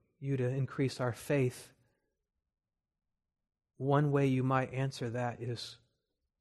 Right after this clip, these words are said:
through difficult circumstances. But we don't walk alone. We follow our, our master, our father, our shepherd, your son, Jesus.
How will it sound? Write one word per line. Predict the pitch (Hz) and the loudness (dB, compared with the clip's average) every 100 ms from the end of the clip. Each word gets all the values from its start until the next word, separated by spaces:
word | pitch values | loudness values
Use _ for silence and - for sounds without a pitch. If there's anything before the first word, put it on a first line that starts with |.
| _ _ _ _ _ _ | _ _ _ _ _ _
through | - 117 | -10 -4
difficult | 127 120 123 - | -4 -4 -8 -8
circumstances. | - 113 104 - 107 104 - - _ _ _ _ _ _ _ _ _ _ _ _ _ _ _ _ _ _ _ _ _ _ _ _ _ _ _ _ _ _ _ _ _ _ _ _ _ _ _ - | -6 -8 -10 -14 -12 -14 -18 -20 _ _ _ _ _ _ _ _ _ _ _ _ _ _ _ _ _ _ _ _ _ _ _ _ _ _ _ _ _ _ _ _ _ _ _ _ _ _ _ -12
But | 143 | -2
we | 135 | 0
don't | 147 147 | 0 2
walk | 135 131 | 0 2
alone. | 131 120 113 117 - - _ _ _ _ _ _ _ _ _ _ _ _ _ _ | 0 2 0 -2 -10 -20 _ _ _ _ _ _ _ _ _ _ _ _ _ _
We | 135 | -14
follow | - 135 135 131 | -4 2 4 4
our, | 127 123 - _ _ _ _ _ - | 2 -2 -6 _ _ _ _ _ -8
our | 127 | -4
master, | 127 117 104 - 123 | -2 -2 -4 -8 -6
our | 120 110 - | -4 -6 -4
father, | 131 127 | -2 0
our | 123 120 | -2 -2
shepherd, | - 135 - 117 113 - _ _ _ - | -4 -6 -6 -8 -8 -14 _ _ _ -8
your | 123 120 | -4 -4
son, | - 127 123 | -4 -4 -2
Jesus. | 117 110 107 104 - | -4 -6 -6 -12 -14